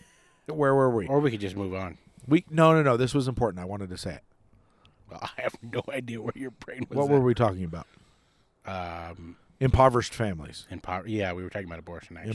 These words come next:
Speaker 2: actually.
Speaker 1: abortion, uh, no, impoverished families. The, the problem with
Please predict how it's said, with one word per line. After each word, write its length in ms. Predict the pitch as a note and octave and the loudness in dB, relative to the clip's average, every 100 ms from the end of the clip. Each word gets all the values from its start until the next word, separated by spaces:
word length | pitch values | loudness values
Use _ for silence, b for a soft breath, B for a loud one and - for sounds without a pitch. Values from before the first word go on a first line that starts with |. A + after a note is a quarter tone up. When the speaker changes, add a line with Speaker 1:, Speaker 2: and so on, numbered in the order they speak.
| A2 | -4
Speaker 2:
actually. 140 | - | -2
Speaker 1:
abortion, 460 | A#2+ A2+ G#2 G2 F2 | 0 2 0 -2 -8
uh, 120 | F2+ | -10
no, 180 | G2 G2+ | -8 -10
impoverished 640 | - G#2+ F#2 G#2+ G2 G2 | -10 -10 -6 -4 -4 -8
families. 440 | - F#2+ F2 E2 - _ b b b b b b _ - | -8 -8 -10 -14 -18 _ b b b b b b _ -4
The, 200 | A#2+ B2+ - | -2 -2 -4
the 160 | A#2+ B2 | -6 -4
problem 640 | - - F3 F#3+ F3+ E3 | -2 0 2 4 2 2
with 520 | A2+ G2+ F2 - - | 0 -2 -6 -10 -18